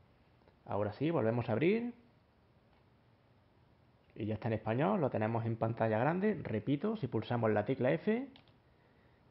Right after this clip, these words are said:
vuelve a la pen-, a la ventana pequeña, F de nuevo, pantalla grande. Y bueno, ¿y qué es lo que, qué tiene este emulador que no tengan los demás? Bueno, pues este emulador es muy especial,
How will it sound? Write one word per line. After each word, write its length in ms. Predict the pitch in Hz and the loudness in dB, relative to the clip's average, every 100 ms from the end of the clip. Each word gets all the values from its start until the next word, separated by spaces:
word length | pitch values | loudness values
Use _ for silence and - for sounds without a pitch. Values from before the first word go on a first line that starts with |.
| _ _ - | _ _ -12
vuelve 220 | 110 95 | -6 -2
a 40 | 95 | -2
la 100 | 92 | -2
pen-, 200 | 95 95 - | -6 -8 -4
a 240 | 104 101 | 0 2
la 120 | 98 | 2
ventana 340 | 98 98 101 98 | 0 -2 -2 -2
pequeña, 540 | 98 143 175 233 254 - - - | 0 0 0 -2 -6 -16 -20 -14
F 240 | 95 - 104 | -12 -4 -2
de 80 | |
nuevo, 260 | 117 147 202 | 0 -2 -2
pantalla 400 | 98 95 98 101 | -4 -4 -2 0
grande. 380 | 135 127 95 101 - _ _ _ _ _ - _ - - - - - - | 0 -2 -6 -8 -14 _ _ _ _ _ -20 _ -20 -20 -20 -20 -20 0
Y 100 | 151 | 4
bueno, 220 | 156 180 | 4 4
¿y 100 | 156 | 2
qué 160 | 117 - | 0 2
es 60 | 165 | 2
lo 120 | 165 | 2
que, 640 | 147 139 135 131 123 120 - - | 2 4 4 2 0 -4 -8 0
qué 120 | 147 | 0
tiene 380 | - - 170 151 | 2 4 6 6
este 160 | - | 4
emulador 440 | 143 127 123 143 147 | 4 4 4 2 0
que 100 | 127 | 0
no 140 | 127 | 2
tengan 300 | 135 127 120 | 2 4 4
los 120 | 113 | 4
demás? 240 | 104 90 - - _ - | 4 -2 -6 -18 _ -12
Bueno, 240 | 120 101 | -6 -6
pues 220 | 95 101 113 | -2 -2 0
este 140 | 135 | -2
emulador 560 | 127 123 110 117 127 127 | 0 2 2 4 2 2
es 100 | 120 | 0
muy 160 | 123 | 0
especial, 640 | 110 110 104 127 151 165 | 0 -2 2 2 4 0